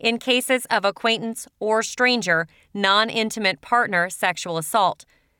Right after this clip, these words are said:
The requirement of A F I four four dash one zero two, Community Health Management, to report incidents of sexual assault to the Air Force Office of Special Investigations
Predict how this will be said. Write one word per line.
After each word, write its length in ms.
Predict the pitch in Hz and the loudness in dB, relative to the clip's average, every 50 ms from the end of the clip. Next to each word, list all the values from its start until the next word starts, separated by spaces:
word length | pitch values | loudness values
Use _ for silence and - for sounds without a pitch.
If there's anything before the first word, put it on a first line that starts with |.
| _ _ | _ _
The 100 | - 226 | 2 2
requirement 800 | 233 233 - - - 294 302 339 359 349 285 240 214 208 196 - | 2 2 0 -2 2 4 4 6 6 6 4 4 2 -2 -2 0
of 340 | - 247 247 190 160 165 165 _ _ _ _ - | 2 4 4 4 4 2 0 _ _ _ _ -2
A 220 | - 262 294 339 339 - | 0 0 2 2 2 2
F 200 | 277 277 285 - - - | 2 2 2 0 0 2
I 360 | 233 220 196 175 170 180 - _ _ - | 4 4 4 4 2 0 -4 _ _ 2
four 240 | 254 262 262 277 | 4 4 4 4
four 320 | 277 - - 254 240 233 233 | 2 0 2 4 4 4 4
dash 480 | 202 170 233 220 196 175 180 175 - - | 2 2 2 2 2 2 0 -2 -6 -8
one 340 | 214 202 208 208 202 208 208 | -4 0 0 2 2 0 -2
zero 360 | 190 202 208 190 190 185 180 | -4 -4 0 2 2 2 0
two, 420 | - - 330 311 233 180 156 160 - _ _ _ _ | 0 -2 0 0 0 0 -2 -6 -10 _ _ _ _
Community 520 | - - 247 233 240 240 233 220 202 208 | -4 -2 0 2 2 2 2 0 0 -4
Health 340 | 185 - - 226 208 196 185 - - | -6 -2 0 2 2 2 0 -4 -10
Management, 800 | 196 185 180 190 220 294 330 294 220 - - 180 170 170 - _ _ _ _ _ - | -10 -6 -2 0 0 0 0 -2 -4 -4 -2 -2 -2 -2 -4 _ _ _ _ _ -6
to 140 | - 247 | -2 2
report 500 | 220 214 214 - - - 262 247 254 247 - | 2 2 2 0 -2 2 2 4 2 2 2
incidents 540 | - 226 226 226 - 226 202 185 185 - - - | 0 -2 -2 -2 -4 -2 -2 -2 -2 -4 -2 0
of 200 | - 277 294 - | 0 0 0 0
sexual 460 | - - 262 247 247 - - 226 202 | -2 -2 -2 -2 -2 -2 -4 -2 -2
assault 420 | 202 180 - - 214 190 185 - - _ _ - | -2 -2 0 2 2 2 0 -2 -8 _ _ -6
to 220 | - - 339 339 | -6 -4 -4 -4
the 220 | 302 220 226 214 - | -4 -4 -4 -4 -2
Air 200 | - 226 233 240 | 0 2 2 2
Force 380 | 240 - - 214 202 190 - - - | 2 0 0 0 0 0 -2 -2 0
Office 460 | 214 240 277 294 - 185 175 170 - - | 2 2 2 2 2 0 0 -2 -2 -4
of 140 | - 202 | -6 -6
Special 400 | - - - 214 202 - - 208 | -4 -2 -2 -2 -2 -2 -2 -4
Investigations 880 | 196 185 175 190 185 165 - 196 175 202 226 247 - - 170 151 156 - | -2 0 0 -2 -2 -2 -6 -6 -2 -2 -2 0 -2 -2 -4 -4 -6 -8